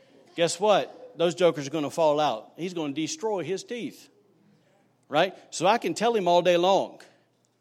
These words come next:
all day long, good intentions from love, right? Given the truth in love.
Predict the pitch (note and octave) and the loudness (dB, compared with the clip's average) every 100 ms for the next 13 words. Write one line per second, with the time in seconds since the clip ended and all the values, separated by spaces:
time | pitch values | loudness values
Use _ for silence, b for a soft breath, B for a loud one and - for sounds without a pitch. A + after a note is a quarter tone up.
0 | _ - F3 F3 D#3+ C#3+ G#2+ G2+ G3 G#3 | _ 2 4 4 2 0 -4 -4 -4 -4
1 | D#3 G3 - A#2+ - A#3+ A#3 A3+ B3 G#2+ | -6 -8 -8 -12 -8 -6 2 4 2 -2
2 | - - _ _ _ _ _ _ F3+ - | -12 -20 _ _ _ _ _ _ -2 -2
3 | A#2+ E3 D3 A2+ - F#3 F3+ E3+ D3 A2 | -6 -6 -4 -6 -8 -8 -6 -2 -2 -4